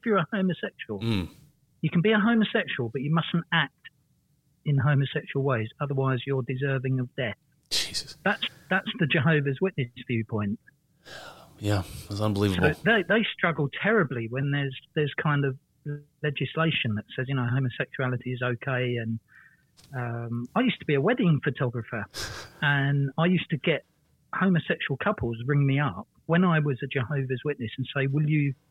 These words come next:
Speaker 1: photograph my wedding?" And I couldn't.
Speaker 2: Oh no, you'd have been sued. You'd have been, <laughs>
Speaker 1: I
Speaker 2: you'd have
Speaker 1: couldn't.
Speaker 2: been sued in the United States, man.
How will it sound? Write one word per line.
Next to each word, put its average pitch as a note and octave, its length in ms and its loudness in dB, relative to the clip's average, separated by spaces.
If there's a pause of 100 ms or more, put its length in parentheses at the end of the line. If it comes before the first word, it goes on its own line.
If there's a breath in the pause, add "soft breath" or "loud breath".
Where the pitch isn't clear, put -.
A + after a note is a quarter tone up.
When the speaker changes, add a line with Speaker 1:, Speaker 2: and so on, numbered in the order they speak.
(100)
Speaker 1:
photograph C#3+ 580 -2
my D3 240 2
wedding?" C3+ 500 0 (1120)
And D3 120 6
I C#3 60 4
couldn't. C3 480 4
Speaker 2:
Oh G#2+ 220 2
no, F2+ 460 0 (220)
you'd A#2 160 2
have A#2 80 4
been G2+ 120 4
sued. B2+ 420 6
You'd C3+ 140 10
have B2 60 6
been, A#2 140 6
<laughs> - 0 -
Speaker 1:
I - 40 4
Speaker 2:
you'd C3+ 60 8
have - 80 8
Speaker 1:
couldn't. G3+ 180 10
Speaker 2:
been D#3+ 140 10
sued G3 400 10
in C#3+ 100 12
the C3 60 10
United A#2 260 10
States, A#2 340 6
man. G#2 200 6